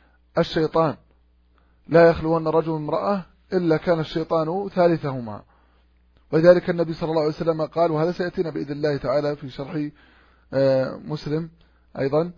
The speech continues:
قال النبي صلى الله عليه وسلم: "ألا لا يبيتن رجل عند امرأة ثيب إلا أن يكون ناكحاً أو ذا محرم". وذكر الثيب، وذكر الثيب هنا يعني يخرج مخرج الغالب، لا يقصد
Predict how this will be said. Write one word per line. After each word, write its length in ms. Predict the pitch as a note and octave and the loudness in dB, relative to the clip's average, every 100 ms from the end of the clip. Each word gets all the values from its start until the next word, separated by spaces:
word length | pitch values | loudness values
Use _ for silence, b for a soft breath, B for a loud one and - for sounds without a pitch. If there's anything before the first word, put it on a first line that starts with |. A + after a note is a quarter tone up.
| b b b b b b _ - | b b b b b b _ -4
قال 240 | D#3 F3 | 4 4
النبي 160 | E3+ D#3+ | 2 -6
صلى 100 | D#3 | -8
الله 280 | - E3+ - | -6 -6 -2
عليه 0 | |
وسلم: 140 | E3+ | 2
"ألا 220 | F3+ F3+ | 6 6
لا 120 | E3+ E3+ | 6 4
يبيتن 640 | E3 D#3 D3+ F3+ F3 E3 | 2 0 -2 -2 -2 -2
رجل 640 | C#3+ - D#3+ E3+ E3+ E3+ C#3 | 0 0 0 0 0 -4 -8
عند 220 | E3+ D#3+ | -4 -4
امرأة 540 | D#3 E3+ F#3 - F#3 D3+ | -2 -2 -2 -2 -6 -4
ثيب 360 | E3 D3+ E3 D#3+ F#3 | -4 0 -2 0 0
إلا 280 | F3+ D#3+ | 2 -2
أن 80 | D#3+ | -2
يكون 380 | D#3 - F3+ D#3 | -6 -6 -6 -2
ناكحاً 400 | F#3+ G3 F#3 F3+ | -4 -4 -8 -10
أو 200 | D#3 E3 | -4 0
ذا 120 | D3+ | 0
محرم". 380 | C3+ - A#2+ G2+ _ _ _ _ _ _ _ _ _ _ _ _ _ _ C3 | -2 -8 -12 -14 _ _ _ _ _ _ _ _ _ _ _ _ _ _ 0
وذكر 340 | E3+ G#3+ A#3+ | 0 4 4
الثيب، 600 | G#3 - G3 E3+ F#3 F#3 - - | 4 4 2 4 0 0 -18 -8
وذكر 300 | D#3+ G#3 G3 | -6 -4 -6
الثيب 320 | - F3+ C#3+ | 0 0 2
هنا 320 | C#3+ C#3 D#3 b b b b b - | -2 -4 -6 b b b b b -2
يعني 260 | C3+ D#3+ | -2 0
يخرج 380 | F#3 F#3+ G3+ D3+ | -2 -2 -4 -2
مخرج 320 | F#3 - D#3 | -6 -4 -4
الغالب، 420 | D3+ C#3 D#3+ B2 C3 | -2 0 0 0 0
لا 200 | E3 D#3+ | 2 2
يقصد 440 | D#3+ - E3 | 0 -4 -4